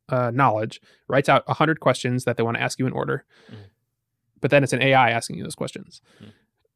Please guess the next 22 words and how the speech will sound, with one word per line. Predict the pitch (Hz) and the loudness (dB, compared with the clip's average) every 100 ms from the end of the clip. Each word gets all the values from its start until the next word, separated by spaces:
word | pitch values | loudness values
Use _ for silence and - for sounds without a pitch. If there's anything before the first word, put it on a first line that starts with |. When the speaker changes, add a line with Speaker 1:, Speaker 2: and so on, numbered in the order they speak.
| _ _ - | _ _ -2
Speaker 2:
Mm. | 143 | 0
Speaker 1:
Um, | 131 123 117 _ _ _ _ _ _ _ | 2 -2 -6 _ _ _ _ _ _ _
it's | - | -4
like | 139 | 0
a | |
whole | 127 147 | 4 4
new | 131 | 4
way | 123 131 131 127 | 4 2 2 0
to | 120 | -4
scale | - 123 120 120 - - | -2 0 0 -2 -8 -6
knowledge, | 120 127 135 - - - | -2 -2 -2 -8 -16 -8
uh, | 151 135 - | -4 -2 -2
if | - | -2
you | 143 | -2
do | |
it | - | -2
that | - | -2
way. | - - _ _ _ _ _ _ _ | -4 -6 _ _ _ _ _ _ _
It's | - | -6
kind | 127 | -4
of | 110 | -2
interesting. | 117 - 135 | -4 -10 -12